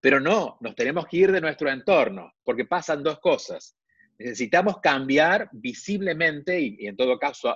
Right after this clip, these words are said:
eh, de manera auditiva o en todos los sentidos, cambiar nuestras referencias, es decir, dejar de ver esa persona, dejar de ver ese lugar, dejar de ver mi computador por la mañana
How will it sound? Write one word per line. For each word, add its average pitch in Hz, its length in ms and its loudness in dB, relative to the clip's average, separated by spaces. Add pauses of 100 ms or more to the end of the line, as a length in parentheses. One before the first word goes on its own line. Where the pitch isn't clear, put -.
eh, 101 340 -4
de 107 140 -6
manera 110 240 0
auditiva 120 460 2
o 107 100 2
en 110 100 -8
todos 208 200 4
los 185 100 2
sentidos, 143 560 -2 (280)
cambiar 135 440 2
nuestras 170 260 0
referencias, 156 840 0
es 120 100 -6
decir, 120 280 -2
dejar 131 340 0
de 123 100 2
ver 143 160 4
esa 180 200 -2
persona, 139 360 -2
dejar 110 260 -2
de 107 120 0
ver 143 140 2
ese 175 180 0
lugar, 147 260 0 (380)
dejar 110 400 0
de 107 100 2
ver 139 180 4
mi 196 100 0
computador 135 500 0
por 135 140 -2
la 127 80 0
mañana 123 420 -4